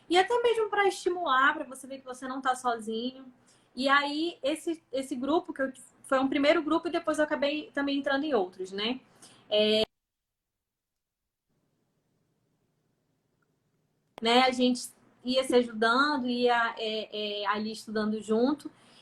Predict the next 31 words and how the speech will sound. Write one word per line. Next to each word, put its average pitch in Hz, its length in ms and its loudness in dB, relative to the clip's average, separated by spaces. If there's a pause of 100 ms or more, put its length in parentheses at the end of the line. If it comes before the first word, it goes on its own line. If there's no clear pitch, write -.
(200)
E, 277 1040 2
e 254 160 4 (120)
isso 294 120 2
é 302 40 4
muito 294 180 0
importante 302 400 0
pra 285 140 2
dar 262 220 8
realmente 302 440 -6
uma, 285 400 -2
uma 269 220 -4
direcionada. 269 840 -2 (520)
Então, 247 840 0
o 254 140 -2
impulso 302 720 -2 (120)
foi 269 140 0
mais 262 200 0
ou 294 100 -2
menos 277 380 -6
nesse, 277 840 -4 (340)
nesse 247 260 2
sentido. 262 540 -2
Esse 208 220 0
que 254 100 -8
foi 247 180 4
o 269 80 2
início 247 400 -2
do, 247 300 2
dos 233 220 0
meus 233 240 6
estudos. 185 600 -4